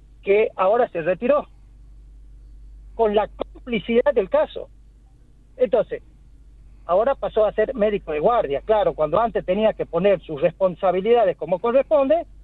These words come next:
no lo hizo. Entonces, se pelearon por un cargo en la plataforma política de salud de la Juve, de Jujuy, por eso se retiraron.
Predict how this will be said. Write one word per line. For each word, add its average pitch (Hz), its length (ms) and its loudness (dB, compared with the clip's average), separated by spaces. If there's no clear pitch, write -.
no 330 140 0
lo 539 140 4
hizo. 180 320 -6
Entonces, 185 380 -2
se 233 140 2
pelearon 277 600 0
por 170 200 -2
un 156 140 -8
cargo 285 400 0
en 220 80 0
la 147 100 0
plataforma 240 800 -2
política 226 640 -2
de 139 100 -4
salud 294 300 2
de 254 60 2
la 175 100 2
Juve, 175 260 -6
de 170 40 -4
Jujuy, 196 320 0
por 262 160 0
eso - 200 -4
se 175 140 -4
retiraron. 151 500 -2